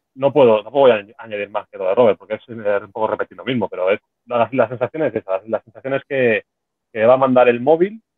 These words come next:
y a lo mejor sí, en P S cinco tendremos mejores, eh, texturas, mejores iluminaciones, mejores gráficos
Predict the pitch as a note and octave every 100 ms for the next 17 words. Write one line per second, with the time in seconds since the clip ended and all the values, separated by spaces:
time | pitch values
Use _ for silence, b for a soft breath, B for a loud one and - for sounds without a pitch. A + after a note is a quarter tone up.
0 | _ _ - A#2+ A#2 - C3+ F3 B2+ F#2
1 | G#2+ G#2+ - A2+ A#2 G#2+ G#2 G#2+ G#2+ G2+
2 | - G#2+ G#2 G#2 G#2 G#2 G2 - G2 F#2+
3 | _ _ _ _ _ G2+ - C3+ C#3 B2+
4 | B2+ C3 B2+ G2+ _ G#2+ - G#2 G#2 F#2+
5 | B2+ B2+ B2 A2 - G#2+ G2+ C3+ C#3 C#3